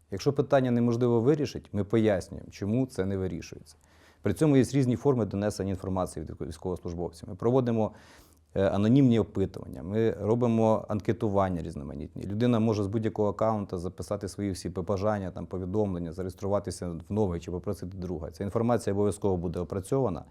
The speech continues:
і доведена до командира. Відкрита культура, вона дає нам, е, можливість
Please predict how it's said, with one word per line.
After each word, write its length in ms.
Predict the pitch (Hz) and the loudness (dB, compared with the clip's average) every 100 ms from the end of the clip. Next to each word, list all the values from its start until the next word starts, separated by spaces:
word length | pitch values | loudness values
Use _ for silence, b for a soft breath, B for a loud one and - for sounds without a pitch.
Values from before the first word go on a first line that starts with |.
| b b b b b b | b b b b b b
і 80 | 101 | 0
доведена 420 | 98 110 113 107 | 4 6 6 4
до 140 | 98 | 0
командира. 560 | 90 98 98 85 65 - - _ - | -2 -2 -2 -4 -6 -8 -12 _ -2
Відкрита 360 | 110 156 139 | 2 4 4
культура, 420 | 127 135 139 160 113 | 4 2 4 4 6
вона 220 | 107 113 | 4 2
дає 240 | 110 117 | 4 2
нам, 240 | 110 101 - - _ _ _ - 107 | 2 0 -6 -12 _ _ _ -12 -8
е, 260 | 101 101 | -4 -4
можливість 640 | 98 110 117 131 101 - | -2 0 4 2 2 -4